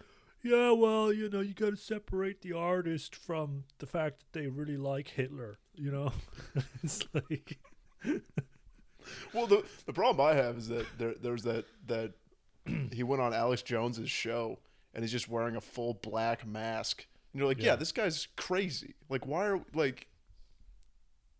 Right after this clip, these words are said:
Speaker 2: y-,
Speaker 1: Dude, I
Speaker 2: you're,
Speaker 1: don't know.
Speaker 2: you're trying to, you're like, how many articles can you write about this guy just being like, 'He's bad'?" It's like, "Yeah, look at him. Look at,
Speaker 1: <laughs>
Speaker 2: look at the guy." <laughs>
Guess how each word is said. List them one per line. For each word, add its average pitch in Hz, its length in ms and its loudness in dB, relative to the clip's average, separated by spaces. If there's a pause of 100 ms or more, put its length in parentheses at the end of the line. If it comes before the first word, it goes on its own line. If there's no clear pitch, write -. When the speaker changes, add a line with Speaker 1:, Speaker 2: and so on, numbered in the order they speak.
(160)
Speaker 2:
y-, 175 80 -4 (120)
Speaker 1:
Dude, 110 140 -2
I 98 120 2
Speaker 2:
you're, 160 160 4
Speaker 1:
don't 151 40 -4
know. 131 80 -10
Speaker 2:
you're 143 120 4
trying 190 220 4
to, 151 280 2
you're 147 180 -2 (100)
like, 147 160 2
how 160 100 2
many 190 160 0
articles 135 480 2
can 139 140 -4
you 123 100 -4
write 120 240 4
about 113 260 -2
this 120 200 -2
guy 113 400 -4
just - 180 -12
being 127 140 -6
like, 120 220 -4 (280)
'He's 214 260 0
bad'?" 180 640 0
It's - 160 -12
like, 151 300 -10
"Yeah, 226 240 -2
look 226 300 -2
at 170 80 0
him. 117 140 0 (800)
Look 247 180 2
at, 262 180 4
Speaker 1:
<laughs> - 100 -8
Speaker 2:
look 233 300 2
at - 160 0
the 226 80 2
guy." 147 320 10
<laughs> 147 80 4